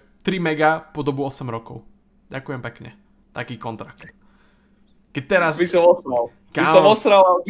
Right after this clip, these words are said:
Speaker 2: odišiel.
Speaker 1: vidíš, teraz podpísal na štyri roky za osem mega. A kľudne po tých štyroch rokoch môže podpísať na tie tri mega. Ďalšie štyri roky.
Speaker 2: No, jasné.
Speaker 1: Prečo by to robil?
Speaker 2: Jasné.
Speaker 1: Kámo, a, a to podľa mňa Stamkos ani nejako extrémne preplatený nie je.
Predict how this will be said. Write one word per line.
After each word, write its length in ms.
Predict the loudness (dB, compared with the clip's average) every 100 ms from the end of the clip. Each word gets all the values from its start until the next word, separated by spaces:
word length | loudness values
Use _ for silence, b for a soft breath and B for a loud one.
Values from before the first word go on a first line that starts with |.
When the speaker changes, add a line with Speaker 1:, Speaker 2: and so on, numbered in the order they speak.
| -2
Speaker 2:
odišiel. 100 | 0
Speaker 1:
vidíš, 180 | 0 0
teraz 220 | 2 2 0
podpísal 500 | -4 -6 -6 -4 -4
na 120 | -6
štyri 260 | -6 -6 -4
roky 180 | -4 -6
za 140 | -6
osem 240 | -6 -6
mega. 320 | -10 -8 -10 -12
A 80 | -20
kľudne 400 | -10 -6 -4 -4 -6 _ _ _
po 120 | -8
tých 160 | -6 -6
štyroch 340 | -4 0 0
rokoch 120 | -2 -6
môže 220 | -6 -8
podpísať 400 | -12 -12 -12 -10
na 100 | -10
tie 120 | -10
tri 180 | -12 -10
mega. 320 | -8 -8 -8 -12 _ _ _ _ _
Ďalšie 340 | -6 -6 -6 -10
štyri 220 | -12 -10
roky. 280 | -10 -14 -10
Speaker 2:
No, 200 | -10 -10 b b _ _ _ _
jasné. 340 | -8 -8 -6 -6
Speaker 1:
Prečo 220 | -6 -6
by 100 | -10
to 120 | -8
robil? 240 | -8 -8 -10
Speaker 2:
Jasné. 240 | -12 -18 -20
Speaker 1:
Kámo, 320 | -6 -4 -4 -8 b b
a, 200 | -12 -8 -6 -4 -6 -10 -14 _ _
a 120 | -18
to 100 | -14
podľa 180 | -6 -4
mňa 100 | -4
Stamkos 300 | -6 -6 -4
ani 200 | -4 -6
nejako 240 | -6 -8 -10
extrémne 400 | -12 -10 -8 -8
preplatený 560 | -8 -6 -6 -8 -10
nie 300 | -10 -10 -8 -6
je. 120 | -8